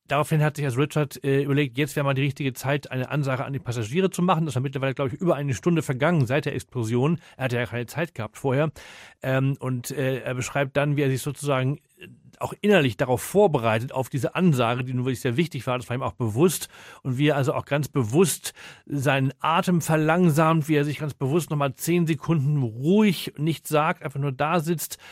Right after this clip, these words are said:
um sich sozusagen auch mental und auch von seiner eigenen, dann auch der Stimme sozusagen darauf vorzubereiten. Er hat also extra sagte, er hat so ruhig wie er kann gesprochen, weil er eben auch weiß, dass sowas sehr entscheidend ist, auch sozusagen für den Ausgang solcher Fälle, dass man eben auch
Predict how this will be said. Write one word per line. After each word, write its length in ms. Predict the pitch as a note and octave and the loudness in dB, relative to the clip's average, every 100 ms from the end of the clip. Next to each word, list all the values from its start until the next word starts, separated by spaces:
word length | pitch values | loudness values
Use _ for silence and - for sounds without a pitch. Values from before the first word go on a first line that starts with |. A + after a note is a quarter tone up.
| - - - | -20 -8 0
um 120 | E3+ | 2
sich 80 | B2+ | 2
sozusagen 320 | D#3+ - D3 | -2 -2 0
auch 80 | C3 | 2
mental 680 | C#3 C#3 C3 - C#3 E3+ F3+ | 2 2 0 0 2 2 2
und 80 | |
auch 100 | D3+ | -2
von 160 | - C#3 | -8 -6
seiner 200 | C#3 B2+ | -4 -2
eigenen, 400 | A#2+ D3+ C#3+ C3+ | -2 -2 -2 0
dann 160 | C3 B2+ | -2 -4
auch 100 | - | -6
der 160 | B2 | -6
Stimme 320 | - - G3+ | -2 2 4
sozusagen 540 | D#3 C3+ C3 B2 B2 C3 | 4 2 0 0 2 2
darauf 180 | A#2+ A2+ | 0 2
vorzubereiten. 680 | D#3 F3+ D3 A#2+ A2+ A#2+ | 0 2 0 2 2 0
Er 60 | C3+ | -6
hat 60 | A#2+ | -4
also 120 | C3 | -4
extra 320 | D#3 - D3 | -4 -6 -4
sagte, 260 | C#3 C3 C3 | -2 -4 -4
er 180 | C3 | -4
hat 140 | A#2+ - | -6 -4
so 180 | C#3 A#2 | -4 -2
ruhig 440 | E3 G3 F#3+ - | 0 2 2 0
wie 60 | E3+ | -4
er 120 | C3 | -4
kann 260 | - E3+ | -4 -2
gesprochen, 580 | D#3+ B2+ - C#3 C#3 D#3+ - - - _ | 0 -2 2 2 2 -2 -4 -16 -20 _
weil 120 | C3 | -2
er 60 | C3 | 0
eben 120 | C#3 | -2
auch 140 | A2+ | -6
weiß, 420 | B2 A#2 C3+ D3+ | -4 0 2 2
dass 140 | - A2+ | 0 -6
sowas 220 | C3 A#2+ | -4 -2
sehr 120 | C#3 | -2
entscheidend 520 | B2+ - C#3+ E3 D3 | -4 -4 0 0 -2
ist, 140 | B2+ - | -6 -8
auch 100 | C3+ | -12
sozusagen 380 | - B2+ B2 A#2+ | -12 -10 -10 -10
für 80 | |
den 100 | B2 | -12
Ausgang 400 | - C#3+ C3+ C#3 | -4 -4 -2 -4
solcher 220 | B2 A#2+ A#2+ | -4 -6 -4
Fälle, 320 | - C3+ C#3+ - - - - | 0 0 0 -4 -20 -20 -20
dass 400 | - - B2 C3 | -16 -4 -2 0
man 180 | C#3+ C#3+ | -2 -2
eben 260 | C3 C3+ | -2 -2
auch 120 | B2+ | -4